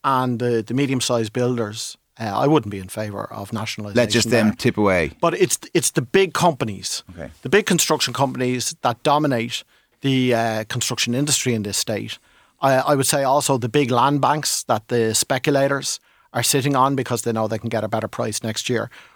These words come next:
Speaker 1: or the year after that. And I'd also be in favour of doing C P O, cus-, compulsory purchase order,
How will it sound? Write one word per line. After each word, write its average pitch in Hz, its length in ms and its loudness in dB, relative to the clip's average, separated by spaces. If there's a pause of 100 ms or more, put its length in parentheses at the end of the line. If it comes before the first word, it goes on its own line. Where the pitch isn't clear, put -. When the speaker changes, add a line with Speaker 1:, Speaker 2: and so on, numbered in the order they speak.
Speaker 1:
or 127 100 2
the 123 120 2
year 123 180 4
after 117 300 2
that. 117 240 0
And 139 120 -2
I'd 147 120 2
also 175 240 2
be 156 120 2
in 131 100 2
favour 123 440 0 (420)
of 120 140 -2
doing 131 220 4
C 135 180 2
P 127 180 0
O, 127 140 4
cus-, 123 400 0
compulsory 117 420 -2
purchase 139 400 0
order, 113 320 2